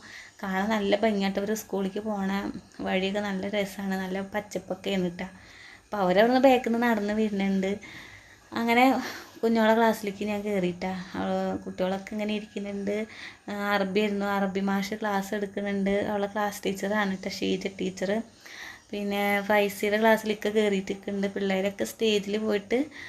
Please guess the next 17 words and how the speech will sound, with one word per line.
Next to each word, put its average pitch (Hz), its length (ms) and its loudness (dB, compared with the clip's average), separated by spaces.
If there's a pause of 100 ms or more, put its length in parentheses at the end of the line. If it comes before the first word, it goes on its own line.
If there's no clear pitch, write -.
(260)
ആ, 214 80 0 (260)
മീറ്റിംഗ് 214 440 2
അല്ലേ, 208 160 4
അപ്പൊ 202 120 0
കുട്ടികളെയൊക്കെ 208 560 0
പുറത്താക്കിയിട്ട് 214 760 0
ഒരു 208 160 2
മാഷ് 220 360 0
അവിടെ 208 180 0
നോക്കണുണ്ട് 202 580 0
ട്ടോ. 185 240 -2
കുട്ടികളെയൊക്കെ, 190 720 -2 (220)
ആ, 226 80 0 (500)
എന്താ 214 260 2
ഡിസിപ്ലിൻ 208 560 -2
ആയിട്ട് 202 240 0
ഇരുത്തുന്നുണ്ട്. 208 640 0